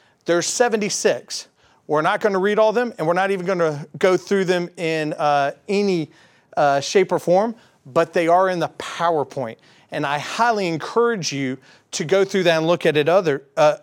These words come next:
in its, uh, totality. Brother Dave Hart and several other brethren that I have, uh, studied this with through the years has said that um, their position is that there are more scriptures condemning the use of alcoholic beverages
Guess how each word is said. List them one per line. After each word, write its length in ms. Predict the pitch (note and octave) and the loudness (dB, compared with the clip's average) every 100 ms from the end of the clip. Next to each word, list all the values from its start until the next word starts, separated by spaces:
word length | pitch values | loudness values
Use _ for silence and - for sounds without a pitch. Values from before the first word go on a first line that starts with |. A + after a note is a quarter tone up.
| - | -8
in 200 | E3+ E3 | -2 0
its, 320 | D3+ - - - | 0 -4 -14 -6
uh, 260 | D#3+ D3 C3+ | 2 2 2
totality. 680 | - D#3+ - G3 A#3+ C3+ A2+ - - - | 0 -2 2 2 2 -2 -6 -14 -16 2
Brother 240 | F#3+ F3+ | 2 4
Dave 300 | D#3 F#3 B3+ | 2 0 0
Hart 260 | - E3+ F3+ | 0 2 2
and 160 | F3 D#3 | -2 -4
several 400 | - A#3 G#3 F3+ | 0 0 0 2
other 200 | F#3 F3+ | 2 2
brethren 460 | C#3 F3 F3 D3+ | 2 2 2 0
that 140 | C#3+ D#3 | 2 2
I 120 | C#3+ | 2
have, 160 | C3 - - - - | 0 -4 -20 -20 -4
uh, 180 | E3+ D3 | 2 2
studied 520 | C#3+ - G#3 G#3+ G#3 | 2 0 2 4 2
this 220 | D3+ D3+ - | 0 -2 0
with 240 | D#3 D3 | -2 -2
through 180 | D#3+ D#3+ | 0 0
the 100 | C#3 | 0
years 420 | C#3+ G3+ D#3 C3 - - - | 2 4 2 -2 -12 -14 -2
has 200 | E3 - | 0 2
said 260 | F#3 E3+ | 2 4
that 300 | D3+ D3+ C#3+ _ _ _ - - | 4 2 0 _ _ _ -10 2
um, 340 | E3 D#3 D3+ | 4 4 0
their 260 | C3 F3 A#3+ | 2 4 4
position 580 | A#3+ F3+ D#3+ D3 - C3+ | 4 2 2 0 0 0
is 300 | C3+ D3+ - - _ - | -2 -4 -8 -18 _ 0
that 240 | D#3 E3 | 2 4
there 180 | F3+ F#3 | 4 4
are 60 | |
more 300 | D3+ D3 G3+ | 4 4 4
scriptures 600 | C#4 - A#3 G3 - F3 | 4 2 4 2 0 -2
condemning 460 | - E3 D3 F#3 F#3+ | -2 -2 2 2 2
the 80 | D3+ | -2
use 280 | C#3+ F3+ - | -2 -2 -2
of 100 | B2+ - | -4 -2
alcoholic 720 | D#3 G3+ A#3 F#3+ G3 G3+ - | -2 2 2 4 2 0 2
beverages 640 | F3+ F#3 D#3 C3+ C3+ D3+ | 2 4 0 0 -2 -2